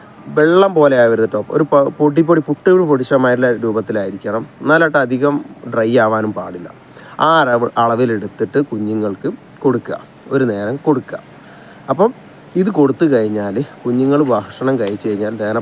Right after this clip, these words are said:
പ്രശ്നങ്ങളോ കാര്യങ്ങളോ വരില്ല, കറക്റ്റായിട്ട് പോകും. ഇനി അഥവാ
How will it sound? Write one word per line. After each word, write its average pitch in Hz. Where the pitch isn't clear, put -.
പ്രശ്നങ്ങളോ 131
കാര്യങ്ങളോ 101
വരില്ല, 95
കറക്റ്റായിട്ട് 104
പോകും. 90
ഇനി 160
അഥവാ 127